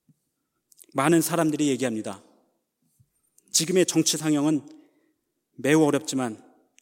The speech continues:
절대 개헌도 되지 않고 공산화는 불가능하다고. 그러나 개헌은 그렇게 어려운 것도 아닙니다.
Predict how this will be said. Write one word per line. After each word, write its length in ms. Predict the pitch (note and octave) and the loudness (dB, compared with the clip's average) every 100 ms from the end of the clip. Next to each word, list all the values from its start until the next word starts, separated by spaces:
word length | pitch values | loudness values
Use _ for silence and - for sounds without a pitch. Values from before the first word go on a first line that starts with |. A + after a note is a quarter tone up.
| - | -10
절대 560 | D#3+ D#3 E3+ D3 B2 - _ - | -6 -4 -2 -4 -6 -18 _ -8
개헌도 360 | D3 D#3 D#3 | -2 0 0
되지 260 | C#3+ C3 C3+ | -2 -4 -6
않고 360 | G#2+ - A2+ _ _ _ _ _ _ _ _ _ _ | -8 -10 -16 _ _ _ _ _ _ _ _ _ _
공산화는 840 | - E3 E3+ F3 D#3+ E3 D#3 - | 0 2 4 2 4 4 2 -2
불가능하다고. 720 | - E3+ D#3 C#3 B2+ A2 F#2+ - _ _ _ _ _ _ _ _ _ _ _ _ _ _ - | -4 -2 -2 -4 -8 -12 -16 -20 _ _ _ _ _ _ _ _ _ _ _ _ _ _ -8
그러나 320 | D3 C#3+ C#3+ | -2 0 -2
개헌은 840 | - D3 D#3 C#3+ - - - _ - | -2 0 0 -2 -6 -20 -20 _ -6
그렇게 480 | D#3+ D#3+ E3 C3+ - _ _ _ - | -4 -2 -4 -6 -12 _ _ _ -8
어려운 300 | B2 D3 C3+ | -2 0 -2
것도 200 | C3+ C3 | -4 -6
아닙니다. 420 | G#2+ A2 G2 | -6 -10 -14